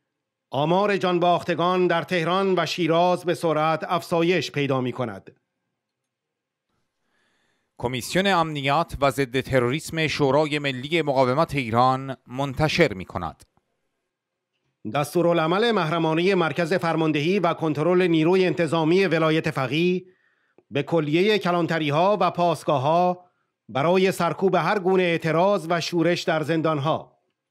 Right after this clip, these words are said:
Speaker 1: نسبت به بازنگری طرح‌های پیشگیرانهٔ مقابله‌ای اقدام، معایب احصایی را رفع نموده،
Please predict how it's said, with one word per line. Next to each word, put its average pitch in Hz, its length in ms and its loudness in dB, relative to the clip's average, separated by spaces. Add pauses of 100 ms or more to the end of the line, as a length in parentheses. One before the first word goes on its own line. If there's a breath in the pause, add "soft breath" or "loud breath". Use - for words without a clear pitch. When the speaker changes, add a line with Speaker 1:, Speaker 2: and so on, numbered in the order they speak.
(1000)
Speaker 1:
نسبت 175 480 0
به 214 120 0
بازنگری 165 800 0
طرح‌های 180 600 0
پیشگیرانهٔ 170 880 0
مقابله‌ای 160 800 0
اقدام، 180 600 0 (540 soft breath)
معایب 165 600 2
احصایی 175 840 0
را 160 180 4
رفع 190 420 -2
نموده، 175 640 0